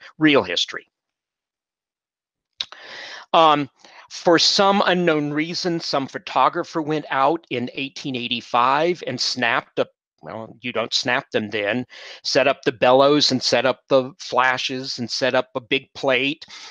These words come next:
and took a picture of the railroad in Las Vegas in eighteen eighty-five. If you look across the screen right along here,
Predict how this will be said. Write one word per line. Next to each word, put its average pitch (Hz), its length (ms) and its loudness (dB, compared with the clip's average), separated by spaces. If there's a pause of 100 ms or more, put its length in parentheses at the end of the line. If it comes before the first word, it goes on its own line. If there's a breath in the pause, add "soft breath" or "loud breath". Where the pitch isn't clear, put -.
(120 loud breath)
and 127 200 0
took - 240 -2
a - 40 -2
picture 151 520 0
of 143 140 2
the 147 100 -2
railroad 139 520 2
in 151 240 0
Las 143 300 2
Vegas 131 440 -2
in 131 200 -4
eighteen 143 380 -6
eighty-five. 143 880 2 (560 loud breath)
If 147 240 0
you 143 200 -2
look 151 320 4
across 151 480 0
the 135 120 -8
screen 156 600 -2
right 131 300 2
along 143 520 2
here, 156 680 0